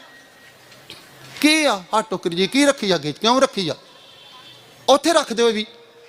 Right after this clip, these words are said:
ਉੱਥੋਂ ਦੇ ਦਿਓ ਜੋ ਦੇਣਾ ਹੈ। ਮੇਰੀ ਗੱਲ ਪਕੜ ਚ ਆ ਰਹੀ ਕਿ ਨਹੀਂ?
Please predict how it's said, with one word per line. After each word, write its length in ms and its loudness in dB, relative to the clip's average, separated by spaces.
ਉੱਥੋਂ 280 4
ਦੇ 140 2
ਦਿਓ 160 -2
ਜੋ 160 0
ਦੇਣਾ 220 -2
ਹੈ। 100 -4
ਮੇਰੀ 180 4
ਗੱਲ 200 2
ਪਕੜ 220 -2
ਚ 100 -2
ਆ 100 2
ਰਹੀ 100 -2
ਕਿ 80 -4
ਨਹੀਂ? 180 -2